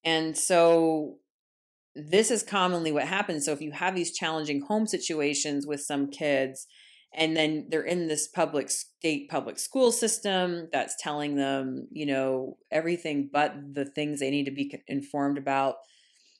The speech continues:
They're looking for role models, so they look to entertainment and media,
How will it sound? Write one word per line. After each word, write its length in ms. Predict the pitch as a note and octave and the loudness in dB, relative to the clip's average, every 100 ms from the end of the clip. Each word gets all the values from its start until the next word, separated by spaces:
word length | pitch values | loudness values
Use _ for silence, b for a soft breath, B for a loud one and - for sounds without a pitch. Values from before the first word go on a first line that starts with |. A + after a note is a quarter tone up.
| _ | _
They're 180 | - D3+ | -4 0
looking 280 | D3+ D#3+ E3 | 0 -2 -4
for 120 | D#3+ | -4
role 280 | C#3+ D#3 D3+ | 0 2 2
models, 520 | D3 D3 C#3+ C#3+ C#3+ | 2 2 4 2 0
so 80 | D3+ | -2
they 160 | C#3+ C3+ | -2 0
look 280 | C#3+ D#3+ | 0 -2
to 120 | - G#2 | -2 -4
entertainment 540 | D3+ C#3+ D3+ D3 C#3+ | -4 -4 -4 -2 -2
and 80 | C#3 | -2
media, 600 | D3 C#3+ C#3+ C#3 C#3 | -2 -2 0 0 -2